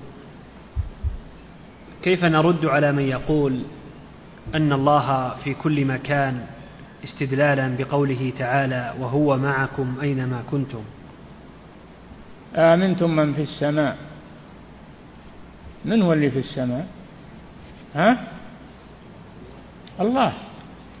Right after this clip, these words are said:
Speaker 2: فوصف نفسه بأنه في السماء في آيتين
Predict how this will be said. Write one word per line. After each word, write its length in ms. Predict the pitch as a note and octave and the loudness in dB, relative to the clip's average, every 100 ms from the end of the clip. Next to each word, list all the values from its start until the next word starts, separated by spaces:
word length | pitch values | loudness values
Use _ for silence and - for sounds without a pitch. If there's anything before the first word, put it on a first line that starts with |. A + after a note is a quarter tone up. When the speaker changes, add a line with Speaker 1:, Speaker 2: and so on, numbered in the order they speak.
| - - - - - - | -18 -18 -18 -18 -18 -6
Speaker 2:
فوصف 760 | D#3 D3+ D#3 D3+ F#3+ A3+ E3 D3+ | 4 6 6 4 2 2 2 4
نفسه 540 | D3+ E3+ - C#3 C#3 | 4 2 0 -2 0
بأنه 580 | C3 C#3 E3+ D#3 D3 D#3+ | 0 0 0 0 0 0
في 180 | D3 D3+ | -2 -4
السماء 680 | D#3+ - C3+ C3 B2+ B2 - - - - - - - - - - - - | -4 -2 0 2 0 0 -2 -10 -18 -18 -18 -20 -20 -20 -20 -20 -20 -8
في 240 | - C#3 D#3 | -2 4 6
آيتين 600 | D3 C#3 D3+ C#3 A#2 | 6 4 4 4 4